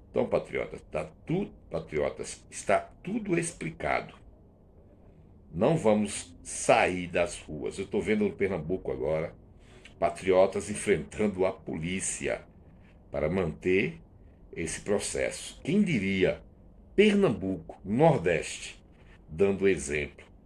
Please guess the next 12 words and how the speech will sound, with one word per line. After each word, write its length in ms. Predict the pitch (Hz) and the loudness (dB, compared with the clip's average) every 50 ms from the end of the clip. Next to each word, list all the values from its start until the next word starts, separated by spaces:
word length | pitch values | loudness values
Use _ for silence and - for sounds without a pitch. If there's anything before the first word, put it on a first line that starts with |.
| - - - - - - - - | -20 -20 -20 -20 -20 -20 -8 -2
Parabéns, 1000 | - 139 131 127 127 135 135 135 117 95 87 98 98 95 92 90 82 80 - - | 2 4 6 6 6 4 2 0 0 2 4 6 6 6 4 0 -4 -8 -8 -6
meu 180 | 80 92 95 | -4 -2 -2
Nordeste. 800 | 87 87 78 73 73 69 76 78 78 71 - - - - - - - - - - - | 0 -2 -2 -2 -2 0 0 0 0 0 -2 -8 -14 -16 -16 -18 -20 -20 -20 -18 -14
Eu 80 | - - | -12 -8
sei 240 | - - 117 113 104 | -4 0 0 0 0
que 160 | - - 98 | 0 -2 -4
um 80 | 85 | -4
dia 240 | 85 85 92 95 92 | -2 0 2 2 2
você 280 | 82 85 82 - - 85 | 2 0 -4 -4 -4 -2
vai 180 | 80 90 90 | 0 0 0
nos 200 | 87 90 82 78 | 0 -2 -6 -10
dar 380 | 71 73 80 80 78 - - - | -6 -2 -2 -2 -2 -2 -6 -16